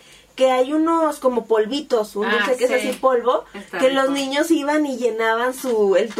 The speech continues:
Speaker 1: tubito,
Speaker 2: ajá,
Speaker 1: ¿no?
Speaker 2: sí.
Speaker 1: El tubito, y decía, ay, qué chido, o sea, al principio decía, "o sea, ¿cómo es que llenan eso?" Yo al principio creía que,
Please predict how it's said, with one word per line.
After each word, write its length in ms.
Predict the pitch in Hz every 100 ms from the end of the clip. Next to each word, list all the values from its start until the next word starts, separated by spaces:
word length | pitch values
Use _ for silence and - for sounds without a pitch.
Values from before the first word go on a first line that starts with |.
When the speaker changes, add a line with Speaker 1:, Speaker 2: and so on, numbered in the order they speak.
| 214
Speaker 1:
tubito, 300 | 269 320 262
Speaker 2:
ajá, 60 | 214
Speaker 1:
¿no? 220 | 202 240
Speaker 2:
sí. 80 | -
Speaker 1:
El 60 | 202
tubito, 500 | 220 208 220 - 294 523 -
y 120 | 269
decía, 180 | 349 381
ay, 80 | 392
qué 160 | 427
chido, 300 | 415 381 403 415
o 320 | 392 320 220 220
sea, 100 | 269
al 40 |
principio 300 | 269 294 330
decía, 240 | 339 - - - - -
"o 80 | 214
sea, 240 | 240 302 294
¿cómo 320 | 285 294 427
es 160 | 403
que 180 | - 370
llenan 300 | 320 330 349
eso?" 120 | 302
Yo 120 | 247 269
al 100 | 269
principio 480 | 320 349 330 294 302
creía 460 | 254 202 185 202
que, 240 | - 214